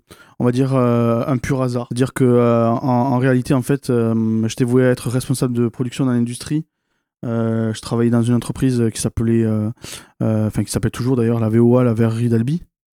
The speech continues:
et, euh, qui est une très grosse entreprise, enfin, une, une, une grosse entreprise, ouais.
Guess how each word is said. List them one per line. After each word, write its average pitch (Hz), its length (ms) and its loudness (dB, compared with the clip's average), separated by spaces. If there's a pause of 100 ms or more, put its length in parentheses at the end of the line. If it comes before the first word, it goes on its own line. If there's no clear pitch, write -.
(680)
et, 113 200 4
euh, 107 200 2
qui - 80 -8
est - 20 0
une 117 80 0
très - 140 -2
grosse 117 200 0
entreprise, 120 400 -4
enfin, 117 280 -2 (360)
une, 110 200 -8 (200)
une, 117 200 -18 (140)
une 113 340 -8
grosse 110 220 -8
entreprise, 143 400 -4
ouais. 147 120 0